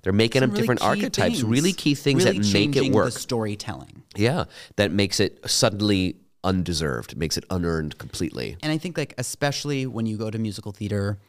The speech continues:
Speaker 2: they f-, they sometimes forget about storytelling in, in efforts to make sure there's enough songs and that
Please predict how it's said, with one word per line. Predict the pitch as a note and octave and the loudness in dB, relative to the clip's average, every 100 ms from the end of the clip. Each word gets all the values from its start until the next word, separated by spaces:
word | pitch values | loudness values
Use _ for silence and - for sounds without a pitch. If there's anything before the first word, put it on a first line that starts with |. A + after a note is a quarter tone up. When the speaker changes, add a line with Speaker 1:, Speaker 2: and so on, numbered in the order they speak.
| _ _ | _ _
Speaker 2:
they | - A#2 A2 | -4 -2 -2
f-, | G2+ - - - _ | -6 -14 -20 -20 _
they | B2 A#2 A2+ | -6 -4 -6
sometimes | G#2+ - D#3 E3 D3+ D#3 C#3 C#3 - | -8 -8 -6 -6 -6 -4 -4 -4 -6
forget | - - A#2 G#2+ A2+ A2+ | -8 -2 -2 0 0 0
about | A2+ A2 G#2+ - | -2 -4 -4 -8
storytelling | - A2+ G#2+ G#2 A2 G2+ G2+ G2 G2+ - | -4 -2 -2 -4 -8 -8 -8 -10 -10 -10
in, | G2+ G2 G2 G2 G2 G2+ _ _ _ _ _ _ _ - | -6 -4 -2 -4 -6 -10 _ _ _ _ _ _ _ -6
in | G#2+ G#2 | -6 -4
efforts | G#2+ - G2+ G2 - | -8 -8 -8 -8 -8
to | G2+ | -6
make | G2 | -6
sure | - G#2+ | -6 -8
there's | G2 G2 | -8 -8
enough | G2+ A#2 C#3+ | -6 -4 -6
songs | - G2 F2+ - - - - | -6 -8 -8 -12 -12 -6 -2
and | G2 | -2
that | G2 G2 | 0 -4